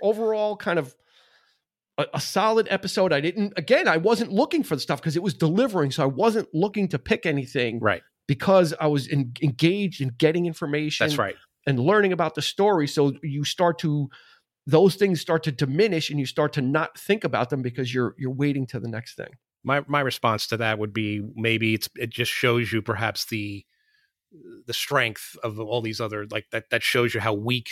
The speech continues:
Speaker 2: these families are, that they wouldn't
Speaker 1: Could
Speaker 2: have
Speaker 1: be.
Speaker 2: even tried or didn't want to.
Speaker 1: That
Speaker 2: And
Speaker 1: could
Speaker 2: that's
Speaker 1: be
Speaker 2: why,
Speaker 1: it as
Speaker 2: and,
Speaker 1: well.
Speaker 2: and to Boba's point about him,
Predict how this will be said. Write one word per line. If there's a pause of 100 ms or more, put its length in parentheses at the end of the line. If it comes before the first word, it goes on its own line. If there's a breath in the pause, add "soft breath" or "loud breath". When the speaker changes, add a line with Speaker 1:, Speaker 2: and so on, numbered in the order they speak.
Speaker 2:
these
families
are,
that
they
wouldn't
Speaker 1:
Could
Speaker 2:
have
Speaker 1:
be.
Speaker 2:
even
tried
or
didn't
want
to. (400)
Speaker 1:
That
Speaker 2:
And
Speaker 1:
could
Speaker 2:
that's
Speaker 1:
be
Speaker 2:
why,
Speaker 1:
it
as
Speaker 2:
and,
Speaker 1:
well.
Speaker 2:
and
to
Boba's
point
about
him,